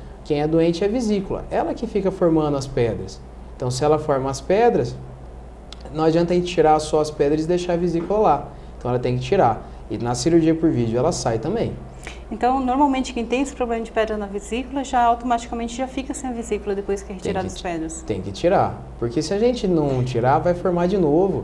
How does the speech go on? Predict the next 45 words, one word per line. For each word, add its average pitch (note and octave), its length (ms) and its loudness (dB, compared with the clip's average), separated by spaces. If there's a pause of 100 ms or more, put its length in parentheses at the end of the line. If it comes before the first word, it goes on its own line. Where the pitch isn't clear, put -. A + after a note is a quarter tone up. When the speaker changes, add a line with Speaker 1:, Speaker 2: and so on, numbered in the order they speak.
Speaker 2:
Mas, C#4 140 2
doutora, C4 340 0
e C#4+ 220 0
a E4+ 60 4
vesícula D4+ 440 4
não A#3+ 120 -2
é C4 40 0
um A#3+ 140 -2
órgão, G#3+ 340 0 (140)
assim, F#3+ 320 -4
importante G#3 680 -4 (180)
na F#3+ 120 -10
pessoa, G3 480 -4
no F#3+ 100 -8
Speaker 1:
A - 80 0
Speaker 2:
ser D#3 100 -2
humano? D#3+ 220 4
Speaker 1:
vesícula, F#3+ 300 2
ela F3+ 160 4
serve F3+ 440 0
pra F3 200 0
acumular F3+ 480 2
bile. C#3 340 2 (540)
Speaker 2:
Uhum. G#2+ 160 -10
Speaker 1:
Então, A2+ 180 -6
ela B2+ 160 0
serve C#3 300 2
pra D3 160 0
fazer C#3 280 0
a D3 40 6
digestão, C#3+ 580 0
do, A3+ 80 6
ajudar C3+ 680 2
a - 20 0
digerir E3+ 480 2
gordura. F3+ 520 4 (200)
Speaker 2:
Certo. F3+ 520 -10 (440)
Speaker 1:
A F3+ 100 8
bile, F#3 460 4
quando D3 220 0
a - 20 -2
gente C#3+ 200 -4
tira B2 220 0
a - 20 0
vesícula, G#2 580 2